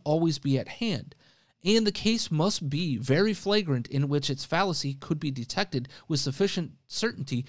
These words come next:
to justify the harsh expedient of compulsion. It is easy to see that this problem alone, as often as it should occur,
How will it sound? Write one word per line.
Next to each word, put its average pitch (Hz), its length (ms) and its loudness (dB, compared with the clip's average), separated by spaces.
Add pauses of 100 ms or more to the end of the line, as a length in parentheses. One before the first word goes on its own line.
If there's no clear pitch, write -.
(160)
to 160 120 -2
justify 190 480 0
the 156 80 -2
harsh 185 300 -2
expedient 139 640 -4
of - 160 -8
compulsion. - 680 -2 (1120)
It 175 100 2
is 165 240 2
easy 196 360 0
to 175 120 0
see 160 360 0 (160)
that 139 180 0
this 180 160 4
problem 214 480 2
alone, 170 600 2 (220)
as 127 140 0
often 175 380 2
as 156 180 0
it 139 120 -2
should - 220 -2
occur, 131 540 0